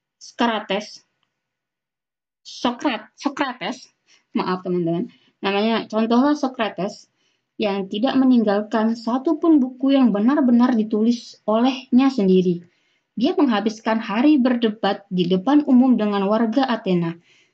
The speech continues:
khususnya anak-anak muda dan muridnya Plato, yang menerjemahkan fis-, filosofinya ke dalam tulisan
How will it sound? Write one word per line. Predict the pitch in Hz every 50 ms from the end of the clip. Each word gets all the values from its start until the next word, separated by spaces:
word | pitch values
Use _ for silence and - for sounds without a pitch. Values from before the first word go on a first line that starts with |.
| _ _ -
khususnya | 202 202 - 233 214 214 - 262 269 262 226
anak-anak | 220 220 220 214 208 208 202 214
muda | 202 196 190 220 247 247
dan | 233 214 202
muridnya | 190 190 190 208 208 208 202 196 202 202
Plato, | 226 185 175 170 - 170 165 160 - _ _ - - - _ _
yang | _ 220 202 202 196
menerjemahkan | 208 202 190 185 190 190 190 185 180 180 185 220 262 294 302 - - _ _ _ _ _ _ _ _ _ _
fis-, | _ - 226 214 214 202 208 - - - - - - -
filosofinya | _ - 277 277 277 277 277 254 240 247 - 240 240 233 240 262 269 269
ke | 269 233
dalam | 202 196 208 226 240 240
tulisan | 240 214 214 214 214 - 233 220 226